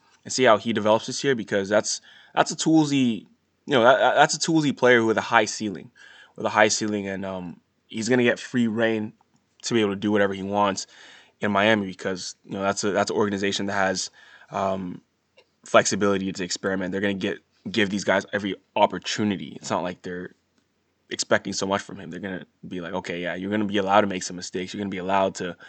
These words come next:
take some chances on the bases and things like that here, because we want you to develop in the,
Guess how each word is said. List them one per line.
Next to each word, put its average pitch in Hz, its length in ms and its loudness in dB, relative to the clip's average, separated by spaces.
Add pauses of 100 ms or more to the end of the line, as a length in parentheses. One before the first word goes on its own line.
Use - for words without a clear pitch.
(340)
take 107 180 2
some 98 140 -4
chances 98 360 0
on 92 80 -4
the 92 80 -6
bases 92 380 -2
and 90 120 -8
things 92 160 -8
like 90 160 -10
that 92 200 0
here, 92 160 -10
because - 420 -12 (560)
we 110 80 -2
want 107 260 6
you 110 60 0
to 107 100 -4
develop 98 400 0
in 101 120 -6
the, 90 80 -10